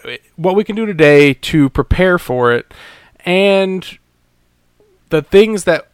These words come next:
I think we need to do to make sure that A I automi-, uh, A I automation, and I'm gonna say that, I'm gonna screw that word, those words up a lot, that A I automation is not going to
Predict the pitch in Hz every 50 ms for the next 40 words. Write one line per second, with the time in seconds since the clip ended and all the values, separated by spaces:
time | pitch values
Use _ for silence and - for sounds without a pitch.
0 | - - 160 170 196 196 190 - 180 170 165 156 - 147 147 151 147 147 147 139
1 | 139 131 131 139 139 135 135 131 131 127 127 131 - _ - - - - _ _
2 | - - 156 143 151 151 147 135 - - - - 160 151 147 147 139 139 135 135
3 | 127 - 160 160 165 156 156 151 147 143 143 143 139 131 135 - - 151 - -
4 | 147 165 170 170 170 156 156 147 - 151 156 156 156 151 151 151 156 139 - 131
5 | 123 120 120 123 127 131 143 151 156 147 - - 156 151 147 139 135 131 131 131
6 | 135 143 147 143 127 - - - - - - 151 160 156 151 147 143 131 135 131
7 | 127 123 123 123 - 139 139 143 131 131 131 127 127 120 127 - - 117 113 113
8 | - - - _ - - - - - - - - - _ _ - 156 139 135 131
9 | - - 160 170 175 175 175 170 160 156 151 147 147 143 - 143 131 127 127 131
10 | 131 123 - 143 143 147 139 143 143 143 139 139 139 139 131 - - - 139 135
11 | 131 127 127 123 123 123 - -